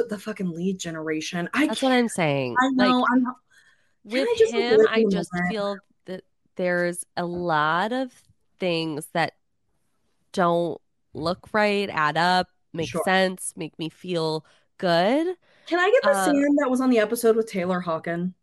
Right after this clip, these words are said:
Speaker 1: Can I get that
Speaker 2: <laughs>
Speaker 1: Sam? Because
Speaker 2: I was loving
Speaker 1: now I'm fighting for my
Speaker 2: Teresa.
Speaker 1: life again. And, like, I
Speaker 2: No,
Speaker 1: want
Speaker 2: I,
Speaker 1: her back.
Speaker 2: Gracie, I hear you totally. Like,
Speaker 1: Yeah.
Speaker 2: I actually, w-, at, by the end of that phone call, I was like, "Okay, like, I get why he did that." Like,
Speaker 1: Yeah.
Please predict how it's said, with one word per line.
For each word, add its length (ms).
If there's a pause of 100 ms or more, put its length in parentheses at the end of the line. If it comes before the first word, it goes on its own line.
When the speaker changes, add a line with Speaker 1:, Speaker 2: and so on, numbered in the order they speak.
(140)
Speaker 1:
Can 140
I 60
get 200
that 240
Speaker 2:
<laughs> 80
Speaker 1:
Sam? 480
Because 380
Speaker 2:
I 220
was 200
loving 220
Speaker 1:
now 160
I'm 100 (100)
fighting 260
for 80
my 100
Speaker 2:
Teresa. 100
Speaker 1:
life 180 (160)
again. 300
And, 160
like, 220 (100)
I 160
Speaker 2:
No, 100
Speaker 1:
want 180
Speaker 2:
I, 260 (200)
Speaker 1:
her 100
back. 80
Speaker 2:
Gracie, 300 (100)
I 120
hear 400
you 240
totally. 640
Like, 280
Speaker 1:
Yeah. 60 (380)
Speaker 2:
I 220
actually, 800
w-, 200 (720)
at, 140 (100)
by 160
the 140
end 160
of 120
that 260
phone 260
call, 500
I 160
was 180
like, 240 (220)
"Okay, 320
like, 200
I 80
get 240
why 120
he 140
did 220
that." 240
Like, 160
Speaker 1:
Yeah. 160